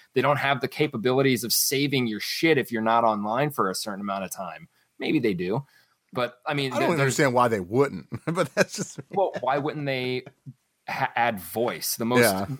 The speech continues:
Speaker 1: intricate part, or in, in, in, in something word,
Speaker 2: Mm-hmm.
Speaker 1: import-, it's pretty important when it comes to multiplayer gaming, especially nowadays, especially with your friends.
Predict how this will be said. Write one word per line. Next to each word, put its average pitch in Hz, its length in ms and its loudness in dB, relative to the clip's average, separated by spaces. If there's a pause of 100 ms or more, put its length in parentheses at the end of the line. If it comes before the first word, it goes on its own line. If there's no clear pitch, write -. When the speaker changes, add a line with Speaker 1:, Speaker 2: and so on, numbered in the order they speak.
(140)
Speaker 1:
intricate 147 680 -4
part, - 300 -4
or 127 180 4
in, 127 300 -4
in, 131 240 -4 (580)
in, 113 260 -6 (600)
in 110 240 -8
something 131 540 -6
word, 135 340 0 (180)
Speaker 2:
Mm-hmm. 131 320 0
Speaker 1:
import-, 131 460 -4
it's - 160 -8
pretty 151 180 -4
important 98 480 -2
when 107 140 -4
it 95 80 -10
comes 113 240 -2
to 107 80 -4
multiplayer 110 600 0
gaming, 98 300 -4
especially 165 400 -2
nowadays, 113 540 2
especially 214 380 -6
with 190 120 -2
your 208 80 0
friends. 95 600 -2